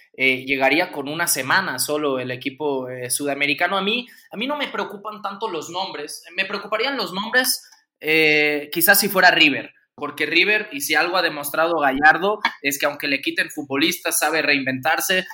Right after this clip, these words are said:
y sabe hacer competir a su equipo como nadie, ¿no? Y yo creo que ese partido precisamente del Palmeiras lo achaco más a la gran respuesta y sobre todo al gran trabajo táctico y a, y a la gran idea, eh, que tuvo, eh, eh, Gallardo de cara a la vuelta para darle, eh,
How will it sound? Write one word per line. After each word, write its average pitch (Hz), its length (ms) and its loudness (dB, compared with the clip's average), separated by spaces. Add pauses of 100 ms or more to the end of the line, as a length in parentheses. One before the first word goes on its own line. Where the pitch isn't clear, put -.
(120)
y 135 80 -4
sabe 156 240 2
hacer 151 240 -2
competir 143 440 -6
a 151 40 0
su 147 160 -4
equipo 139 320 -6
como 127 220 -12
nadie, 135 340 2
¿no? 160 180 -4
Y 135 120 -4
yo 151 120 -2
creo 160 220 -8
que 147 120 -2
ese 170 160 -6
partido 156 460 -4 (300)
precisamente 156 640 -4
del 135 240 -2
Palmeiras 151 560 -2
lo 147 80 -4
achaco 147 380 -4
más 151 520 -6
a 139 120 2
la 139 160 4
gran 156 240 4
respuesta 156 600 -2
y 147 40 -2
sobre 135 240 -6
todo 143 180 -8
al 147 100 -4
gran 147 240 -2
trabajo 143 440 -6
táctico 143 420 -10
y 135 80 -6
a, 123 160 -8
y 135 100 -12
a 131 60 -8
la 131 140 -6
gran 156 200 0
idea, 160 380 2 (320)
eh, 131 240 -14
que 135 120 -8
tuvo, 139 640 -6
eh, 127 340 -10 (100)
eh, 123 540 -10 (140)
Gallardo 143 500 2
de 135 140 -8
cara 143 320 2
a 131 120 -4
la 131 120 0
vuelta 143 280 -4
para 131 160 -4
darle, 131 320 -2
eh, 123 260 -8